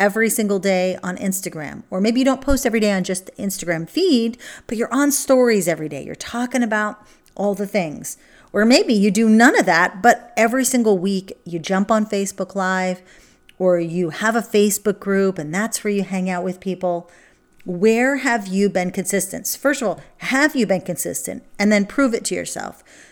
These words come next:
You know, really write down all the places that you've been showing up, sharing all of that goodness that I mentioned before in the communication.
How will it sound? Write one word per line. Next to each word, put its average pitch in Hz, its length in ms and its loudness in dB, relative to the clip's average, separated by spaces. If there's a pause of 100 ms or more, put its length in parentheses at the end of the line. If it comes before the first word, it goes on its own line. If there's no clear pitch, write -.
(480)
You 214 160 4
know, 175 100 -4
really 247 380 8
write 196 400 2
down 185 300 -2 (100)
all 233 260 4
the 254 120 2
places 240 640 0
that - 120 -8
you've 208 200 -2
been 214 140 0
showing 196 400 0
up, - 420 -4 (640)
sharing 240 800 2
all 214 300 8
of 190 120 -2
that 180 280 -2
goodness 220 440 4
that 175 120 0
I 170 140 0 (120)
mentioned 185 440 -4
before 190 600 0 (640)
in 202 140 4
the 196 80 4
communication. 190 960 -2